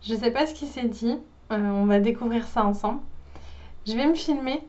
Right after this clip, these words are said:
en écoutant le podcast, euh, filmer mes réactions et peut-être des précisions aussi que je voudrais amener. Euh, la podcast va sortir le jeudi treize février deux mille vingt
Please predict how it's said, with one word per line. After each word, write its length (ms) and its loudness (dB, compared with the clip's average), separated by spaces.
en 260 2
écoutant 380 2
le 80 0
podcast, 640 -2
euh, 160 0
filmer 360 -4
mes 80 -2
réactions 600 0
et 640 4
peut-être 240 0
des 80 -2
précisions 540 -2
aussi 320 -6
que 220 -2
je 60 -2
voudrais 220 0
amener. 340 0
Euh, 840 2
la 500 2
podcast 420 -2
va 120 0
sortir 400 0
le 160 2
jeudi 840 -4
treize 320 -4
février 640 -2
deux 160 -4
mille 240 -2
vingt 320 0